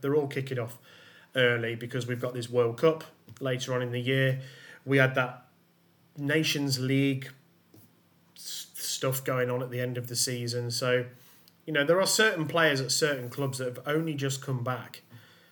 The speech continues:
to pre-season training, and the season starts in, in, in just over a week's time. I'm recording this on the Wednesday, Wednesday the twenty-seventh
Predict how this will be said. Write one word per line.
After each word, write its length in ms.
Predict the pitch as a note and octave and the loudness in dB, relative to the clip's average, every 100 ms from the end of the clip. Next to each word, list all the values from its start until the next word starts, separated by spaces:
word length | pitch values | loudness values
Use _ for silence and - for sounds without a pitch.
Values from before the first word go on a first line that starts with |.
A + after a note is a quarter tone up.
| _ | _
to 100 | - | -8
pre-season 580 | C3+ C#3+ C3 C3+ A#2+ A#2 | -2 0 2 0 0 -4
training, 520 | G#2+ C3 B2 A#2 G2+ | -4 0 0 -2 -8
and 200 | B2+ C3 | -6 -2
the 60 | C3+ | 0
season 400 | C#3 D3 C#3 C#3+ | 0 0 -2 0
starts 480 | C3 D3 C#3+ C#3 - | -2 -2 -4 -4 -4
in, 320 | C#3 C#3 C3+ - - _ _ - - _ _ _ | -2 -2 -4 -6 -18 _ _ -20 -20 _ _ _
in, 160 | C#3+ C#3+ | -10 -8
in 360 | C#3+ C#3 C3+ C3 | -6 -4 -4 -4
just 280 | C#3 C#3 C#3 | -6 -4 -2
over 260 | C#3 C3+ | 0 2
a 60 | C3+ | 2
week's 320 | C#3+ C#3 - | 2 -2 -6
time. 340 | D#3+ E3 G#2+ - _ _ _ _ _ | -6 -6 -8 -16 _ _ _ _ _
I'm 160 | C#3+ C3+ | -2 0
recording 440 | C3+ C#3 C3+ B2+ | 0 0 -2 -2
this 180 | B2+ A#2+ | -4 -2
on 140 | B2+ | -2
the 60 | A#2+ | -2
Wednesday, 640 | C3+ C#3+ C#3 C3+ C3+ C3 - - - - - _ _ _ _ | 0 0 0 0 2 2 -2 -12 -20 -20 -20 _ _ _ _
Wednesday 260 | C3 C3 C3 | -2 0 0
the 100 | B2+ | 0
twenty-seventh 840 | - C#3+ C3+ C3+ F#3 F#3 - - | 0 2 2 4 4 2 -2 -6